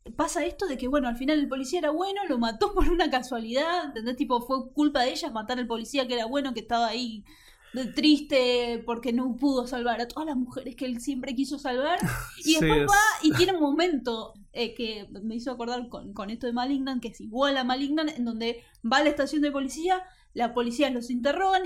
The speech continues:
Speaker 1: y en vez de decirle, eh, esta cosa de, bueno, vos sos una loca, ponele entre comillas, que siempre, que suele, que es lo que pasa en las estaciones policiales, tipo,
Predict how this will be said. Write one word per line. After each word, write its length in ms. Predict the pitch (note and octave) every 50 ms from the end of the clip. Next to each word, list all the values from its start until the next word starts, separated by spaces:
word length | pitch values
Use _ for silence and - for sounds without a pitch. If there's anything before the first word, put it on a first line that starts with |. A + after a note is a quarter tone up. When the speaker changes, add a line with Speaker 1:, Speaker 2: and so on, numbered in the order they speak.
| - A#3+
Speaker 1:
y 80 | A#3+
en 100 | B3 C4+
vez 100 | E4+ G4 G4
de 60 | C4
decirle, 640 | C4+ - - F4+ E4 D4 A3+ G#3+ G3+ - - - - _ _ _ -
eh, 180 | - - - -
esta 300 | - G3+ - - G3 G3+
cosa 300 | G3+ A#3 A#3 A3+ A3+ G#3+
de, 160 | F3+ F#3 F#3+ G3+
bueno, 300 | G#3+ A3+ A3+ G#3+ F#3+ E3+
vos 200 | E3+ F3+ F#3 -
sos 220 | - G3 - -
una 180 | A#3 G#3+ A3 A#3
loca, 360 | C#4 D4+ C4+ A#3+ A#3+ A#3+ A#3
ponele 280 | G#3+ G#3+ A#3 B3 A#3 A3+
entre 200 | G#3+ G#3 G#3+ G3+
comillas, 320 | A#3 C#4 D#4 D4+ - - -
que 80 | G#3
siempre, 400 | - - C4+ B3 B3+ C4+ C4+ -
que 100 | - A#3
suele, 340 | - - C#4 C#4+ C#4+ C#4 C#4 C4+ - -
que 80 | - C#4
es 80 | C4+ C4
lo 100 | C4+ B3+
que 80 | B3+ A#3+
pasa 280 | B3+ C#4 C4 - C#4+
en 80 | A#3+ A3
las 140 | A3+ A3+ -
estaciones 460 | A3+ - G#3+ G#3 A3+ B3 B3 A#3+ A#3
policiales, 500 | A#3 A#3 A#3+ B3+ A#3+ D4 C4+ A#3 G3+ -
tipo, 200 | - - - G#3+